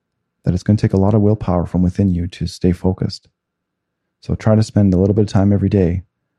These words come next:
honoring yourself, honoring your path. And when you're able to find the balance in your life, and you're honoring yourself and you're honoring your path,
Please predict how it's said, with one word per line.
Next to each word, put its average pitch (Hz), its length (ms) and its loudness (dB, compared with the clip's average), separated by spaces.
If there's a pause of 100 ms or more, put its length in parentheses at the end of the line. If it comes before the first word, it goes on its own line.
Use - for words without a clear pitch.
(440)
honoring 101 360 4
yourself, - 520 -4 (240)
honoring 101 320 2
your 95 120 0
path. - 480 -6 (180)
And 98 100 2
when 95 120 2
you're 92 140 2
able 131 180 0
to 120 80 -2
find 107 280 2
the 104 60 2
balance - 580 -8 (220)
in - 80 -6
your 80 120 -4
life, - 360 -14 (680)
and 82 80 -8
you're 80 160 -4
honoring 110 280 4
yourself - 480 -2
and - 80 -6
you're - 180 -8
honoring 110 220 2
your 95 120 -4
path, - 440 -12